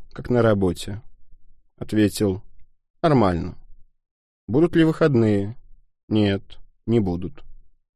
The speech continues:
Преступность выходных не знает». Вспомнил,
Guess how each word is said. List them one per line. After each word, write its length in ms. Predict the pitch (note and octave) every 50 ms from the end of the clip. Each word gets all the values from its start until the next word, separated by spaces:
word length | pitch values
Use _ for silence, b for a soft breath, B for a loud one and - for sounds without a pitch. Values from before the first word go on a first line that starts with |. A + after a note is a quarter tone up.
| _ _ _ _ -
Преступность 540 | A2 A2+ - - - D#3 - D3 C3 - -
выходных 440 | - - B2 G#2+ B2+ B2+ A#2+ -
не 100 | - A2
знает». 520 | G2+ G2 G#2 G#2+ A2 G#2 F#2+ D#2+ - - - - - - - _ _ _ _ _ _ _ _ _ _ _ _ _ _ _ _ _ _ _
Вспомнил, 580 | - - - D3+ D3+ D3 C#3 C3 A#2+ A2 G#2+ -